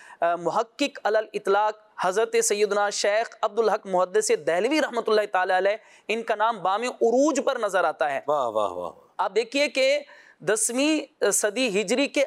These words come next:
Speaker 1: آپ مجدد ہیں، یعنی مجددین میں آپ کا شمار کیا گیا ہے،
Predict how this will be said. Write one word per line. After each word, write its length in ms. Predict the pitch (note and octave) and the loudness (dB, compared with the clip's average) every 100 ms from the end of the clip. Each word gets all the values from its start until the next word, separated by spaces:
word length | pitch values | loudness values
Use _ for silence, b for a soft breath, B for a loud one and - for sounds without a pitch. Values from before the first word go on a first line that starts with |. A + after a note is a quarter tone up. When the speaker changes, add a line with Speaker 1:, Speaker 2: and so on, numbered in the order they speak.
| - | 0
Speaker 1:
آپ 400 | G3+ A3+ C4+ - | 0 2 0 -6
مجدد 760 | F3 F#3 D#3 C4 A#3+ G#3+ D#4 | -4 -4 0 -2 -2 -2 0
ہیں، 220 | A3+ F#3+ C3+ b b b | 0 -2 -6 b b b
یعنی 140 | - G#3+ | -6 -4
مجددین 580 | F#3+ G#3+ F#3 A#3 A#3+ C4+ | -2 0 0 0 2 2
میں 100 | B3+ | 2
آپ 200 | G#3+ A3 | 0 -2
کا 60 | A#3 | -4
شمار 320 | - G3 A#3 | -2 0 -2
کیا 240 | A#3 G#3+ | 0 0
گیا 220 | F#3 F3 | 2 0
ہے، 180 | E3+ G3+ | 0 -2